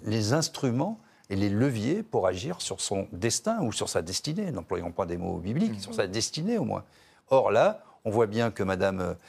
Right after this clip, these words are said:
Speaker 1: euh, von der Leyen se comporte comme la patronne de l'Europe. Elle n'est élue par personne, elle a été nommée,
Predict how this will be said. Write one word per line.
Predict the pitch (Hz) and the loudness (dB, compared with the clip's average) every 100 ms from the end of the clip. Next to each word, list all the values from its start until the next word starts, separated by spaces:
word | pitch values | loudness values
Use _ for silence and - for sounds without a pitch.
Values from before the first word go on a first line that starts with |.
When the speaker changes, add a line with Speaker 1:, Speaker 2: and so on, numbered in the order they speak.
| - - _ - | -20 -20 _ -6
Speaker 1:
euh, | 82 82 82 | -4 -4 -4
von | 85 113 | 0 2
der | 110 101 | 4 4
Leyen | 104 101 104 98 | 4 2 2 0
se | - | -6
comporte | - 95 - 95 - | -6 -4 -2 -4 0
comme | 117 101 | 0 2
la | 90 | 0
patronne | - 87 95 | -2 -4 -4
de | 85 | -2
l'Europe. | 82 170 180 - - | 0 -2 -2 -10 -12
Elle | |
n'est | 82 - _ - 87 | -14 -16 _ -10 -8
élue | 87 | -6
par | 95 92 | -6 -8
personne, | - - - 147 196 | -8 -10 -4 -2 -2
elle | 85 | -4
a | |
été | 82 87 82 | -6 -6 -6
nommée, | 87 98 95 180 | -2 -2 -2 -4